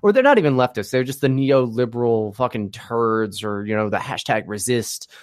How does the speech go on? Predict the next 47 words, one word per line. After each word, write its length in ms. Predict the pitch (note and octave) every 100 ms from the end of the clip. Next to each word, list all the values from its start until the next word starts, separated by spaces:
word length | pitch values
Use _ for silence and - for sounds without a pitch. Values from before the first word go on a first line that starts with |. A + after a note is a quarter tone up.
| _
all 220 | - C#3+ C3+
those 220 | C3+ B2+
guys 360 | C#3 B2+ B2+
are 80 | C3
like, 280 | A#2+ A2+ A2
uh, 160 | A#2 G#2+ _ _ _
you 140 | - C#3+
know, 140 | A2+
they, 160 | A#2+ C#3
they, 160 | B2+
they 220 | C3+ C3+ C3+
got 160 | C3
fucking 240 | C#3+ C3 A2
Joe 180 | C3
Kennedy 440 | B2+ - B2+ B2 A2+
in 160 | A2
there 180 | A2+ A2
who's, 180 | A2+ A2+
like, 160 | A#2 G#2 C#3+
not 380 | D3 C#3+ B2 B2+
even 260 | A#2+ A#2
voting 480 | G#2 B2 A#2 A#2 A2+ -
correctly. 600 | - - A2+ A2+ - A#2 A2
He's 220 | A#2 A2+
like, 440 | B2 B2 - A2+
"Oops, 280 | E3 F#3 -
I 460 | C3+ B2+ B2 A#2+ A#2
voted 320 | A2+ C#3 D#3
the 40 | C#3+
wrong 200 | D#3 D3+
way." 280 | D3 G#2+ - - - - -
Um, 480 | D3 D3 C3+ A#2+ - _ _ - -
you 160 | - D#3
know, 120 | C3+
and 80 | B2
getting, 180 | C3+ A#2
like, 140 | A#2+
called 200 | - A#2+
out 200 | A#2 A#2
on 120 | A2+
the 80 | A2
Twitter 320 | G#2+ B2 A#2
for 240 | A2 A#2+ A2+
it. 60 |
It's 140 | G#2+ -
pretty 240 | - A2+
funny. 300 | A2 A2+ G#2+